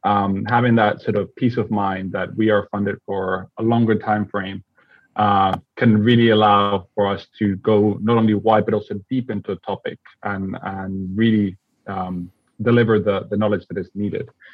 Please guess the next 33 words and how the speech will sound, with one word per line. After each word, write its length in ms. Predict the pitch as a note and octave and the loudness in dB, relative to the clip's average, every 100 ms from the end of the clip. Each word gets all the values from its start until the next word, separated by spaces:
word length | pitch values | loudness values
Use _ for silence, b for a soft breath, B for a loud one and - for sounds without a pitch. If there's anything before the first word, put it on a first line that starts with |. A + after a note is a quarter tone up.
| B B B B A#2 | B B B B 0
And 120 | A#2 | 4
the 100 | C3 | 4
other 280 | D3+ D#3+ B2 | 4 4 2
side 300 | - A#2+ A#2 | 2 2 2
of 120 | - | 0
things 340 | G#2+ G#2 F#2+ | 0 0 -2
related 340 | A2 A2+ A2+ - | 0 2 2 -2
to 80 | A2 | -6
what 260 | G#2 G#2 | -6 -6
Helen 240 | A#2+ B2+ A2 | -6 -4 -6
was 140 | G2+ | -6
saying 180 | G#2+ G2+ | -8 -6
on, 220 | G2 G#2 - | -8 -10 -12
on 340 | G2 G2 G2 - _ | -10 -10 -10 -14 _
communication, 880 | A2+ G#2+ G2 - A#2+ B2 - F#2+ - _ _ _ _ _ _ - B2 - _ _ _ | -2 0 0 -2 -2 0 -4 -8 -10 _ _ _ _ _ _ -10 -10 -12 _ _ _
if 220 | D3 B2 D3+ | -4 -2 0
you're 100 | D3 | 0
not 180 | D3 | 0
a 60 | B2+ | 0
scientist 500 | - A#2+ A#2 A#2 G#2 | -2 -4 -2 -4 -4
that 100 | G#2+ | -4
is 120 | G#2 - | -4 -8
part 380 | - A2+ F2+ - | -4 -2 -2 -4
of 180 | G2+ G#2 | -6 -6
an, 140 | G#2 | -8
a 60 | A2 | -6
big 240 | G#2 A#2 - | -4 -4 0
I 180 | A2+ A2+ | 0 0
G 220 | G#2 A#2 | 2 2
O 160 | B2 | 2
or 200 | A#2+ G#2+ | 2 -2
government 440 | G2+ A2+ A#2 A2 A2 | -2 -2 0 0 0
delegation, 600 | G#2+ G#2 A2 - C3 | -2 -2 -4 -4 -8